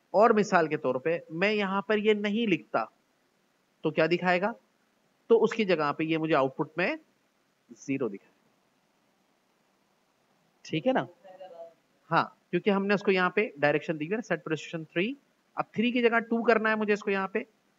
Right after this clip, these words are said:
तो मैं यहाँ से क्या कर देता हूँ उसको, टू। अब मुझे कितने दिखाएगा ये, Point के बाद दो zero। हाँ, अगर कोई decimal value होगी, मिसाल के तौर पर point के बाद कोई भी रकम होगी, लेकिन उसमें से भी क्या दिखाएगा मुझे,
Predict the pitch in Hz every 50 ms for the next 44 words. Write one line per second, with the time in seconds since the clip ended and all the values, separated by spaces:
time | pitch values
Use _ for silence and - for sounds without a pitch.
0 | _ _ - 165 170 175 180 180 180 170 - 175 185 180 175 180 170 160 170 170
1 | - 175 180 170 - - 220 277 285 _ _ _ _ _ _ _ _ _ _ _
2 | _ _ _ _ _ _ _ _ _ _ _ _ - 110 - _ _ _ _ _
3 | _ _ _ _ _ _ _ _ _ _ _ _ _ _ - 160 160 180 180 175
4 | 185 185 185 - - 196 185 185 190 190 185 190 190 196 233 247 _ _ _ _
5 | _ _ _ _ _ _ _ _ _ _ _ _ _ _ _ _ _ _ _ _
6 | _ 156 151 143 131 - 139 127 113 104 110 107 - - 107 - _ _ _ _
7 | _ _ _ _ _ 160 147 - - 156 165 208 202 226 240 196 175 175 170 170
8 | 220 226 240 240 208 208 202 208 226 233 190 208 233 220 196 196 135 117 - _
9 | _ _ _ _ _ _ _ _ _ _ _ - 135 139 170 160 165 180 180 180
10 | - 180 175 180 180 180 196 190 190 190 - 262 277 269 254 220 - 185 156 135
11 | 117 120 123 135 160 180 208 _ - 208 - - 233 233 233 247 233 240 233 240
12 | 233 220 226 214 220 220 226 226 220 220 220